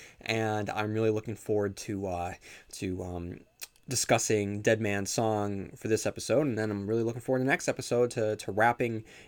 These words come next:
everything up. So for those of you who are tuning in for the first time, please know that there are one hundred forty episodes before this that you have a back catalog,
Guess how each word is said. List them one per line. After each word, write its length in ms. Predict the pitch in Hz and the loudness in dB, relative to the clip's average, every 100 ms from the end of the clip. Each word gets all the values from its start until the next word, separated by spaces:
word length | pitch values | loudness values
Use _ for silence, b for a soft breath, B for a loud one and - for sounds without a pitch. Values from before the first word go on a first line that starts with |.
| - | 0
everything 420 | 120 113 110 98 | 2 2 0 -2
up. 200 | 85 - | -4 -8
So 360 | - 127 117 113 | 2 4 4 2
for 120 | 147 | 6
those 160 | 170 | 6
of 80 | 156 | 6
you 120 | 170 | 2
who 80 | 143 | 4
are 60 | 139 | 4
tuning 300 | 185 196 165 | 6 6 6
in 80 | 147 | 4
for 100 | 139 | 0
the 80 | |
first 300 | 131 127 113 | 2 2 2
time, 260 | - 110 110 | 0 -2 -4
please 320 | - 147 135 | -2 0 2
know 340 | 131 117 113 107 | 2 2 2 2
that 360 | 104 101 104 | 2 0 0
there 260 | 117 110 - | 0 2 2
are 320 | 104 104 98 | 4 4 2
one 420 | 98 107 120 139 | -2 2 4 4
hundred 760 | 139 135 127 123 120 117 113 110 - | 2 -2 -2 -2 -2 0 0 -4 -12
forty 1120 | - - - - - 143 143 147 165 170 170 - _ | -20 -20 -20 -20 6 10 10 8 4 0 -6 -14 _
episodes 640 | 135 - - 143 127 123 120 | -2 -2 0 2 4 2 0
before 500 | 123 110 - 120 120 | -4 -2 4 6 6
this 300 | 117 113 - | 4 0 0
that 300 | 107 101 - B B - | 0 0 -4 B B -2
you 120 | 110 | 0
have 80 | 107 | 4
a 40 | |
back 320 | 120 123 - - | 6 4 2 -4
catalog, 800 | 127 120 110 110 107 104 104 | 0 2 4 4 4 4 0